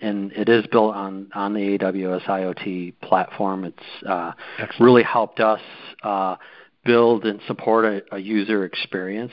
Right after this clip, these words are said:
Speaker 1: that's a premium user experience. It's a great platform. And also in the earlier things we were talking about, the data protection and privacy, um, there are things in our architecture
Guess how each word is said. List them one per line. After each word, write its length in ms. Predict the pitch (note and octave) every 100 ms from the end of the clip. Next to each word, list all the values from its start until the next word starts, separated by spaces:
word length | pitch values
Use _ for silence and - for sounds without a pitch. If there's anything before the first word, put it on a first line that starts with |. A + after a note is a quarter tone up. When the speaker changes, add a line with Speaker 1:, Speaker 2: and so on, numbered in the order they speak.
| -
Speaker 1:
that's 260 | F2+ E2
a 80 | -
premium 580 | - - G2 G2+ G2 F#2
user 340 | F2+ F2 F2+
experience. 440 | F2+ - F2+ G#2 -
It's 120 | G2 -
a 20 |
great 220 | F2+ F2+
platform. 500 | - F#2 - G2+ G2+
And 260 | A#2 A#2+ B2
also 360 | G2+ - G#2 F#2+
in 240 | F#2+ E2+ - - -
the 140 | B2+ B2+
earlier 320 | C3+ C3 A#2+
things 240 | B2 G#2+ G2
we 60 |
were 120 | G#2
talking 340 | G2+ G2 - G2
about, 260 | F#2+ F#2+
the 80 | F#2
data 260 | F#2+ F2+ F#2
protection 540 | G2+ - F#2 - F#2
and 100 | F2
privacy, 600 | - F2+ G2 - A#2 B2 - - - -
um, 260 | F#2+ F#2+ F2+
there 160 | G#2+ F#2+
are 120 | F2+ - - -
things 320 | A2+ A2 G2+
in 100 | G2+
our 180 | G2 F#2+
architecture 680 | F#2+ - - F#2 - G2+